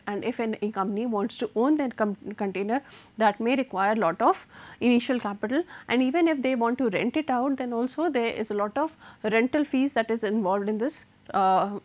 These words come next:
in, in hiring these containers, so it is capital intensive. The second is stacking. Though, uh, there are various, uh, loaders and unloaders, but sting-, uh, sti-, uh, but still stacking up these big size lo-, uh,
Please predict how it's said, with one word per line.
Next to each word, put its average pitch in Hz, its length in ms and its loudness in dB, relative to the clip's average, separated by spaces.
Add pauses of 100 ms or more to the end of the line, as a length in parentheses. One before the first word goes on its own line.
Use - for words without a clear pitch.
in, 220 300 -2
in 208 160 0
hiring 208 420 0
these 285 240 0
containers, 196 540 -4
so - 120 -8
it - 160 -6
is 269 180 -4 (360)
capital 214 400 0
intensive. 226 480 -4 (460)
The 240 120 -2
second 311 360 0
is 359 180 -2 (300)
stacking. 277 500 2 (340)
Though, 208 360 4 (240)
uh, 214 260 4
there 226 180 4
are 247 160 4
various, 247 520 -2
uh, 214 260 0
loaders 226 420 2
and 226 140 0
unloaders, 202 580 0 (260)
but 254 160 0
sting-, 330 420 -4
uh, 220 100 -4
sti-, - 420 -2
uh, 208 160 -2
but 214 280 0
still 269 360 -2 (320)
stacking 302 520 4
up 285 180 2
these 277 260 2
big 233 260 -2
size 262 400 -4
lo-, 220 140 2
uh, 196 580 0